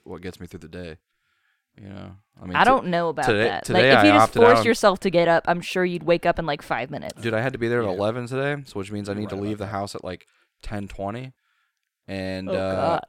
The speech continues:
Speaker 1: I, uh, I had an alarm set at nine fifty, which was enough time for me to get a shower. I slept an extra thirty minutes.
Speaker 3: Oh, of course, yeah.
Speaker 1: I opted out, didn't do the shower. I was like, "I didn't get that sweaty
Speaker 3: I do
Speaker 1: yesterday."
Speaker 3: that a lot.
Speaker 1: Yeah.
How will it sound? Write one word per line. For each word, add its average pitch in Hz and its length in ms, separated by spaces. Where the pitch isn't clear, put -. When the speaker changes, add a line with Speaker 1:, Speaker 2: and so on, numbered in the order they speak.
Speaker 1:
I, 104 300
uh, 101 300
I 95 60
had 110 120
an 101 60
alarm 92 440
set 120 220
at 92 100
nine 104 220
fifty, 143 400
which 90 160
was 90 140
enough 95 220
time 98 200
for 101 100
me 98 60
to 92 100
get 95 120
a 92 60
shower. 104 400
I - 40
slept - 400
an - 100
extra - 300
thirty - 180
minutes. - 480
Speaker 3:
Oh, 131 80
of 131 140
course, 151 280
yeah. 131 140
Speaker 1:
I 98 80
opted 98 320
out, 95 300
didn't 98 200
do 98 100
the 95 60
shower. 95 360
I - 40
was 113 100
like, 120 80
"I 147 60
didn't 139 140
get 104 100
that - 160
sweaty 92 200
Speaker 3:
I 92 100
do 151 60
Speaker 1:
yesterday." 143 200
Speaker 3:
that 95 40
a - 40
lot. 165 160
Speaker 1:
Yeah. - 80